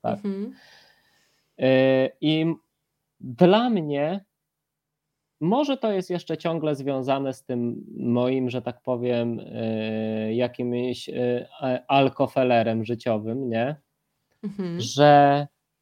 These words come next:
Speaker 1: ja rzeczywiście jestem w tym uciekaniu od świata bardzo chyba szczery. Tak sobie to uświadomiłem. Y,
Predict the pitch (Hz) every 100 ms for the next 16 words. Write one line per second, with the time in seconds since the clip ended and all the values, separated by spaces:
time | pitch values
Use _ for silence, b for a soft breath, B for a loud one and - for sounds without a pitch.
0 | _ 143 151 151 175 180 156 233 - 170
1 | 151 139 - 139 131 127 - - 139 139
2 | - 147 - 147 - 160 151 139 - 135
3 | - - - 156 151 135 143 139 127 131
4 | 131 123 120 - 123 104 101 101 - 127
5 | - 139 147 147 - 139 - 135 131 123
6 | 113 110 117 B B B B B B _
7 | 139 127 127 131 131